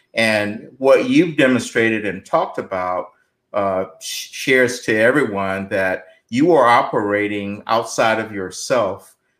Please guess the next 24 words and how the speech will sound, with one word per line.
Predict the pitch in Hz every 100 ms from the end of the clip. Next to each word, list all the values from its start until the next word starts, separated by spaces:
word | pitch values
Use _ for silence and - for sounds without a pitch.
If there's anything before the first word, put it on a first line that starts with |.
| _ -
Other | 123 131
people | 127 156 151 117
were | 104 98
more | 110 110 113
important | 95 - 117 110 101 -
than | 101 104
yourself. | 98 85 - - 147 101 92 - _ -
It | 110
was | 110 113
more | 120 127 123
organic | 117 113 104 117 113 127 107 -
for | - 92
you. | 92 87 87 _ _ _
But | 110 -
the | 104
question | - 139 135 147
is, | 117 98 95
how | - - 131
do | 143
you | 135 104
balance | 104 104 110 101 - -
and | 107 95
maintain | 98 98 98 101 90 78
that? | 62 -